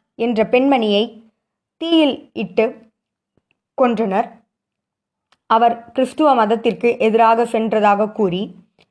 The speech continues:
அவர் பாவி என்று கூறி அவரை எரித்தனர். ஆனால் பிறகு போப் என்ன கூறினார் என்றால், அவர் பாவி இல்லை என்று அவர் ஒரு தீர்மானத்தை,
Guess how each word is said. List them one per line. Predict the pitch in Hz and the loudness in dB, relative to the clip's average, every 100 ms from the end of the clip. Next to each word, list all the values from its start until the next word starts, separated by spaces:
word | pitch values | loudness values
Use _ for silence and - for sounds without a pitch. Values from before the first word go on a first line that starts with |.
| _ _ _ | _ _ _
அவர் | - 220 220 - | -2 0 -2 0
பாவி | 254 294 330 320 | 2 4 2 2
என்று | 247 214 | 0 -2
கூறி | 214 233 277 | -2 0 0
அவரை | 214 220 214 202 - | 0 0 -2 -4 -8
எரித்தனர். | - 226 233 202 185 208 - | -2 -2 0 -2 -2 -6 -6
ஆனால் | - 226 196 220 330 _ | -2 0 0 -4 -6 _
பிறகு | 311 339 302 | 0 2 0
போப் | 302 294 320 - | 0 2 0 -2
என்ன | - 226 240 | -6 -2 -2
கூறினார் | 240 220 208 190 | 0 0 0 0
என்றால், | 196 202 202 208 - _ _ _ | 0 0 0 0 -8 _ _ _
அவர் | - 214 214 | -2 0 0
பாவி | 240 254 294 262 | 2 2 2 0
இல்லை | 214 214 220 190 | 0 0 0 -2
என்று | - 233 214 196 | -2 -2 0 2
அவர் | 190 214 - _ _ - | 0 -2 -10 _ _ -4
ஒரு | 220 214 | -4 -2
தீர்மானத்தை, | 262 277 254 220 202 202 190 | -2 2 2 0 -2 -4 -4